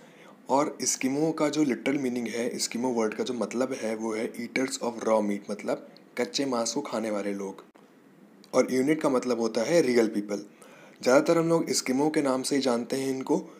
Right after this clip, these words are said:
so हम लोग पूरी वीडियो में एस्किमो वर्ड ही यूज़ करेंगे। अब एस्किमो के बारे में सबसे इंपॉर्टेंट बात कि इनका ह्यूमन बिहेवियर जो है, ये largely controlled by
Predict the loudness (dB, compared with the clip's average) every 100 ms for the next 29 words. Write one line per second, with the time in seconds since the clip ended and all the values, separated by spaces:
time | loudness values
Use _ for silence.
0 | -12 -2 0 2 2 2 2 4 4 2
1 | 0 0 -2 -2 0 2 2 0 0 0
2 | -2 -6 -6 -10 -14 -20 -20 _ 0 0
3 | 0 -14 -20 -12 -2 -2 2 2 4 4
4 | 4 2 0 -2 0 2 2 0 -2 0
5 | -2 0 0 2 0 0 2 2 4 2
6 | 2 -2 0 0 0 0 2 4 2 0
7 | -2 -2 0 -2 0